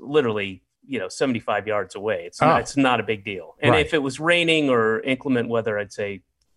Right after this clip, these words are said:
Speaker 1: "Wait on it. It's just Marc Maron. It's just a hat for Marc Maron. It can wait a day or two till it clears up."
Speaker 2: <laughs>
Speaker 1: Uh, and I, I,
Speaker 2: Yeah.
Speaker 1: so I'm saying that you're, we're t-, we're t-, we're
Speaker 2: Right.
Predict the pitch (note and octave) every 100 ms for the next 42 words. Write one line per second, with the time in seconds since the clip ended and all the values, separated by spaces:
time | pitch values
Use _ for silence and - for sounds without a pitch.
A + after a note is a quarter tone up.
0 | _ _ C#3 D3 B2 G#2+ G2+ G2 G#2+ -
1 | C3 A#2+ A#2+ G#2+ - G#2 F#2 F2+ C3 A#2+
2 | E3 - A#2+ A2+ G#2 - G#2+ G2 F#2+ G#2+
3 | F#2+ E2 - - F3+ - - - B2 A#2
4 | G#2+ - - G#2+ G#2 G2 F#2+ - G2+ F#2
5 | - F#2+ - - G2 F#2 F#2 E2 - _
6 | _ - G3+ G3+ _ - A#2+ A2+ G#2+ G2+
7 | F#2+ G3+ F#2+ C3 C3 C3+ - - - -
8 | - C4+ - F3+ B2+ G#2 F#2+ F#3 F#3+ G3+
9 | G3 E3 C#3 C#3+ C#3 C3 B2 - _ _
10 | _ _ _ - E3 D#3 - - D3 D3
11 | - B2+ - - C3+ C#3 C3+ C3+ - D3
12 | D3